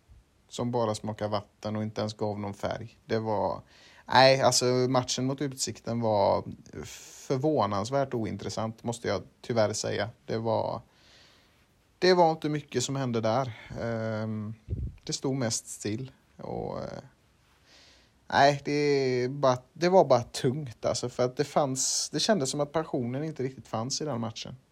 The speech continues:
Det, från något håll egentligen. Det, det stod mest still och jag tycker den är svår att analysera i efterhand just eftersom att det hände så pass lite. Ehm,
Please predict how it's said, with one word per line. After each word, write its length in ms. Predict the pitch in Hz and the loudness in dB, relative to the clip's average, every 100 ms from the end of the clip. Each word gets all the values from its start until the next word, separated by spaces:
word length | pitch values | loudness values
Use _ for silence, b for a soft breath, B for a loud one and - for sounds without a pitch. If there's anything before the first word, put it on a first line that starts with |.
| _ | _
Det, 380 | - 147 139 147 B B B B B B _ - | -6 -4 -4 -10 B B B B B B _ -6
från 260 | 180 175 | -2 0
något 300 | 151 135 _ | 0 -2 _
håll 220 | 214 160 | -4 -2
egentligen. 460 | 135 101 - 113 127 - | -2 -2 -4 -6 -8 -4
Det, 180 | 165 190 - - | -2 -2 -6 -4
det 100 | 185 | -4
stod 340 | - 156 165 | -2 -2 -2
mest 320 | 151 131 - - | -4 -2 -4 -6
still 400 | - 113 170 147 | -4 -4 0 0
och 60 | |
jag 100 | 143 | 0
tycker 180 | 175 180 | 0 -2
den 100 | 156 | -2
är 40 | |
svår 300 | 156 - 139 | -4 -2 0
att 80 | 117 | 0
analysera 600 | 120 123 131 131 123 107 | 0 -2 -4 -2 0 0
i 40 | 113 | 0
efterhand 500 | - - 95 127 170 | -4 -4 -2 -2 -4
just 200 | 131 - | -6 -8
eftersom 300 | 117 - 117 | -8 -6 -6
att 120 | 113 | -4
det 140 | 120 b b b b | -6 b b b b
hände 400 | - 175 98 117 | 0 0 0 -2
så 160 | - - | 0 0
pass 260 | 120 - | 0 0
lite. 360 | 151 131 - 147 - | -2 -4 -6 -10 -8
Ehm, 440 | - 139 131 131 | -8 -4 -4 -6